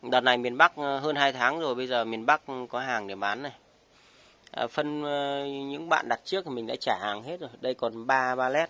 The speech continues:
ờ, bán lẻ. Đấy, ờ, giá bán lẻ, ờ, tới đây là ba triệu tư một tấm nhá. Nếu ai mua trên hai mươi tấm thì giá sẽ là ba triệu hai. Nhưng phải trên hai mươi tấm mình mới bán ba triệu hai nhá.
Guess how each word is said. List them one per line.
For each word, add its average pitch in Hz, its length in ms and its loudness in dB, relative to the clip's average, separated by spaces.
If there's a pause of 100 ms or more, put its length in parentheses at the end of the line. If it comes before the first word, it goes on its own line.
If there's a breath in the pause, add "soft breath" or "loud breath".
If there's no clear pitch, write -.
ờ, 123 140 -4
bán 117 240 -2
lẻ. 131 200 -2 (1120 loud breath)
Đấy, 113 140 -8 (160)
ờ, 127 240 0
giá 131 200 6
bán 147 220 4
lẻ, 151 140 4 (340)
ờ, 127 160 0
tới 127 180 4
đây 151 220 8
là 117 440 2
ba 139 200 8
triệu 123 200 0
tư 143 220 4
một 123 180 -4
tấm 127 220 4
nhá. 175 100 -2 (920 loud breath)
Nếu 123 220 2
ai 147 220 2
mua 147 200 2
trên 143 220 2
hai 143 200 2
mươi 139 120 0
tấm 131 280 2
thì 139 140 -4
giá 120 220 2
sẽ 151 140 -8
là 131 140 -4
ba 127 180 0
triệu - 180 -8
hai. 123 300 -6 (920 soft breath)
Nhưng 147 140 -2
phải 117 120 -2
trên 143 240 -4
hai 147 200 -2
mươi 143 120 -4
tấm 131 280 0
mình 127 160 -8
mới 120 100 -6
bán 120 260 -4
ba 139 140 -6
triệu 110 180 -8
hai 123 280 -6
nhá. 131 120 -16